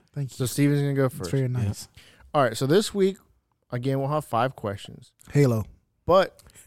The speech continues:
Speaker 2: the sixth question will have a bonus point.
Speaker 1: Oh, my lord.
Speaker 2: So you can get up to six points this week.
Speaker 3: That's
Speaker 1: Okay.
Speaker 3: only, that's only one point per qu-, question. Is it the fifth point or the sixth point?
Speaker 2: Huh?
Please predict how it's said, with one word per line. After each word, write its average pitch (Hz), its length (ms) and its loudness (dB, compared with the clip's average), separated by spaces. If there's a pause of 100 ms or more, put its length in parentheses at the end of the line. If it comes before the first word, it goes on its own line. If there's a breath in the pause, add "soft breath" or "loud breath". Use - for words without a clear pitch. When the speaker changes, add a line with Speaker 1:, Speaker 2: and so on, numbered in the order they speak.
(140 loud breath)
Speaker 2:
the 139 120 -12
sixth - 460 -6
question 233 680 -6
will 135 140 -8
have 127 200 -2
a 113 60 -2
bonus 117 380 -4
point. - 300 -20 (600)
Speaker 1:
Oh, 98 100 -8
my 87 160 -14 (140)
lord. 90 140 -20
Speaker 2:
So - 80 -2
you 139 120 4
can 143 100 -4
get 147 140 2
up 147 100 -2
to 120 60 -12
six - 260 -10
points 127 380 -10
this - 200 -18
week. 104 180 -20 (1700)
Speaker 3:
That's 120 160 -2
Speaker 1:
Okay. 110 80 2
Speaker 3:
only, 107 120 -2 (120)
that's - 160 -4
only 110 160 0
one 110 160 0
point 107 240 -2
per 107 140 -4
qu-, - 220 -14
question. 110 440 -4
Is 98 160 -10
it 101 100 -8 (280)
the 95 80 -12
fifth 120 260 -4
point 156 220 -2 (240)
or 107 100 -12
the 107 80 -12
sixth - 240 -8
point? 95 200 -14 (840)
Speaker 2:
Huh? 156 280 4